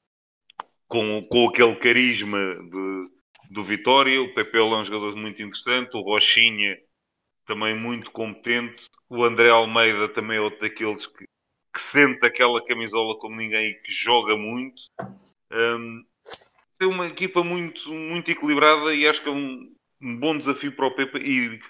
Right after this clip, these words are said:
com possibilidades de praticar um futebol atrativo, como ele gosta, com, com bola,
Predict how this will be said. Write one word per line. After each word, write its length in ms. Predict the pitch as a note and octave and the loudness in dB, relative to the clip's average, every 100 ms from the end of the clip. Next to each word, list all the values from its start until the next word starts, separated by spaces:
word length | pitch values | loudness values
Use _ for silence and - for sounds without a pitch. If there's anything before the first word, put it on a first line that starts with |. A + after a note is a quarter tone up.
| _ _ _ | _ _ _
com 180 | C#3 C#3 | -4 -2
possibilidades 640 | C#3 C3+ C3 B2+ C3+ - | -2 -2 2 4 4 2
de 60 | - | -6
praticar 360 | B2+ B2+ C3 | -4 2 2
um 100 | B2 | 2
futebol 640 | A#2+ - A#2+ C3 B2+ - - | -2 -4 2 4 2 -4 -4
atrativo, 600 | B2 A#2 A2+ B2+ C3 B2+ | 2 4 2 0 -4 -4
como 220 | B2 A#2 | -4 -2
ele 120 | A2 | 2
gosta, 440 | A2 C3 C3 C3 B2+ - _ _ _ | 4 4 2 -6 -8 -12 _ _ _
com, 380 | A#2+ A#2+ A#2+ A#2 | -4 -2 -2 -2
com 220 | A#2+ A2+ | 2 4
bola, 520 | G2+ A2+ C3+ C#3 C#3 | 6 4 4 0 -6